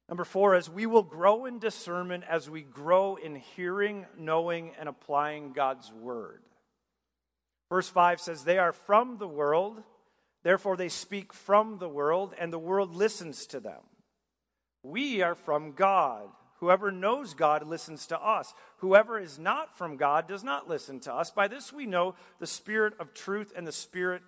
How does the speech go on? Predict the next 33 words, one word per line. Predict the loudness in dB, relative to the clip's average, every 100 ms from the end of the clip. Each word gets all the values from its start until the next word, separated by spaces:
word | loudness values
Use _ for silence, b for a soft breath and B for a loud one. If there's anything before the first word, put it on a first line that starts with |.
| -8
of | -4 -4 -8 _ b b -8
error." | -2 -2 -4 -10 -20 _ _ _ _
So | -2 -2
in | -4 -4
these | -8 -10
verses, | -16 -6 -4 -4 -6 -2
what | -2 2
John | 2 2
is | -2
doing | -12 -12
is | -12
he's |
comparing | -14 -14 -2 0 0
and | -6
contrasting | -14 -2 2 2 0 -10 -16 -18 b b
the | -12
talking | 0 0 0 -8
heads | -2 -2 -2
of | -12
the | -10
world | -4 -2 -2
at | -4
the | -8
time. | -10 -10 -10 -18 _ _ _ _ _ _ _ _ _ _ _ _ _ _ _ _ _ -18
The | -8
people | -8 2
of | 4 4
the | 0
world | -6 2 4 4 0 -6
speak | -12 -6 -6 -6 -14
from | -8 4 4 4
the | -10
world, | -6 0 4 4 2 -2